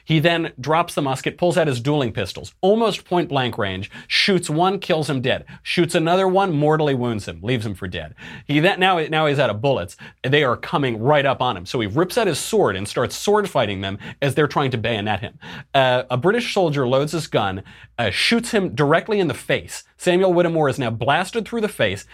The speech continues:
He gets knocked on the head with the butt of a musket, and he's bayoneted thirteen times, left for dead in a pool of his own blood. Okay, the British go away. Now the, the, some of the colonials see the last stand of Samuel Whittemore. They say, "Okay, we should go up and get his body."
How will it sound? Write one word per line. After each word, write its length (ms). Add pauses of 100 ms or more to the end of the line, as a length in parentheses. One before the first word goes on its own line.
He 120
gets 200
knocked 460
on 100
the 80
head 180
with 120
the 80
butt 160
of 100
a 60
musket, 460 (200)
and 140
he's 120
bayoneted 680
thirteen 440
times, 460 (160)
left 400 (140)
for 240
dead 420 (260)
in 80
a 60
pool 240
of 80
his 140
own 160
blood. 280 (320)
Okay, 320
the 60
British 340
go 160
away. 320 (340)
Now 460
the, 420
the, 360
some 180
of 60
the 60
colonials 540
see 440 (260)
the 100
last 320
stand 400
of 80
Samuel 300
Whittemore. 300
They 60
say, 140
"Okay, 160
we 80
should 140
go 120
up 120
and 80
get 100
his 140
body." 300